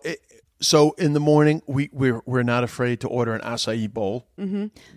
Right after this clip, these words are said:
Speaker 2: But
Speaker 1: U-,
Speaker 2: because
Speaker 1: usually
Speaker 2: we,
Speaker 1: with peanut butter.
Speaker 2: because we both work at night, like, a lot of the time, Des will have late night spots, or I might have spots at night. We hang out and like to get our main meal a lot of the times for brunch in the Lower East Side. So that is, like, our date night,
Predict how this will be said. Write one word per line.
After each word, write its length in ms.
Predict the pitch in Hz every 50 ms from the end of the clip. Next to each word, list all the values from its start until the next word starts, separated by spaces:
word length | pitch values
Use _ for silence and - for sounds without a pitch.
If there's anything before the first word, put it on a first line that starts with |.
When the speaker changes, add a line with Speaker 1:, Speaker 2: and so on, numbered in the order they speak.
| _ -
Speaker 2:
But 80 | 240 254
Speaker 1:
U-, 60 | 277
Speaker 2:
because 220 | 277 - 151 156
Speaker 1:
usually 300 | 165 156 156 160 160 160
Speaker 2:
we, 60 | 151
Speaker 1:
with 100 | 143 -
peanut 300 | - 139 139 131 123 92
butter. 280 | - 101 82 87 104 131
Speaker 2:
because 280 | 170 247 - 302 311 277
we 60 | 339
both 240 | 254 269 294 285 226
work 340 | 214 196 208 226 262 - 247
at 100 | 202 -
night, 480 | - 180 165 160 151 147 147 - _ _ _ - - -
like, 120 | 202 196
a 40 | 208
lot 120 | 202 202 202
of 40 | 196
the 60 | 196
time, 360 | - - 214 202 190 190 185
Des 140 | 180 185 185
will 120 | 180 190 196
have 200 | 202 190 180 180
late 240 | 185 180 175 165
night 180 | 170 180 175 -
spots, 500 | - - - 185 175 170 175 175 - -
or 80 | 175 123
I 120 | 120 160
might 160 | 175 175 175 175
have 100 | 175 -
spots 380 | - - - 170 170 170 -
at 100 | 170 165
night. 340 | 165 165 156 156 156 160 - _ _ _ _ _ _ _ _ _ _ _ _ _ _ _ _ _ _ -
We 160 | 190 214 208
hang 380 | 180 185 202 214 220 220 220 208
out 200 | 196 190 180 -
and 100 | 185 190
like 120 | 190 190 -
to 80 | 220
get 100 | 196 196
our 100 | 185 180
main 300 | 185 190 180 180 185 190
meal 280 | 185 180 175 175 175 170
a 60 | 165
lot 140 | 175 175 165
of 80 | 160 -
the 60 | -
times 320 | - 180 170 165 180 - - _ _ _ _ _
for 140 | - 202 185
brunch 680 | 165 170 175 185 175 113 - 220 - - - - - - _ _ _ -
in 80 | 185
the 80 | 170 170
Lower 240 | 175 170 165 151 151
East 160 | 151 156 -
Side. 380 | - - - - - - - - _ _ _ _ _ _ _
So 120 | - -
that 180 | 185 180 180 180
is, 120 | 190 185 -
like, 140 | 175 170 180
our 100 | 175 165
date 380 | 170 - 165 160 160 - - -
night, 300 | 104 85 76 107 -